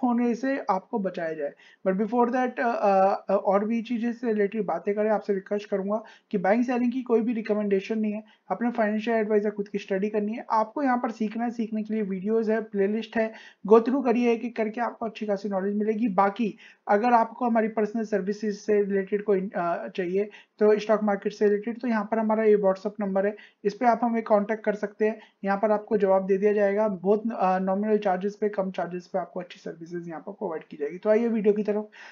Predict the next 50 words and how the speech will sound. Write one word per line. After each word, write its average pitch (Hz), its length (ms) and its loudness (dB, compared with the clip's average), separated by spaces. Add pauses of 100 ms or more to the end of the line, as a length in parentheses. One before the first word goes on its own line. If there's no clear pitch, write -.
(140)
तो 254 80 4
जैसे 254 260 4
कि 269 100 0
थंबनेल 262 300 6
में 247 140 6
आपने 240 200 2
देख 214 240 6
ही 220 60 0
लिया 233 180 2
है 220 60 2
कि 214 120 -4
चार 202 240 0
स्टॉक्स 202 340 -4
कौन 202 200 -2
से 208 160 0
हैं, 214 100 -2 (280)
तो 226 60 -2
सबसे 247 260 -4
पहले 262 240 2
बात 226 220 2
करेंगे 220 280 0
टाटा 196 300 0
मोटर्स। 143 480 -10 (1200)
टाटा 247 220 6
मोटर्स 285 340 2
की 277 120 -2
बात 226 220 4
करें 233 140 -4
तो 277 160 0
देखिए, 247 400 -2
ईवी 269 300 4
का 294 140 4
बहुत 240 220 0
बड़ा 233 200 2
प्ले 226 280 2
है 226 160 0
इसमें। 226 280 -4 (320)
ओके, 208 320 4
तो 214 120 -2
इस 240 220 -2
वजह 254 200 0
से 247 140 -4
ये 247 220 0
स्टॉक्स 240 360 -2
यहाँ 220 120 2
पर 220 160 0
बहुत, 214 340 4
अगर 214 320 0
हम 208 160 0
देखें, 196 280 2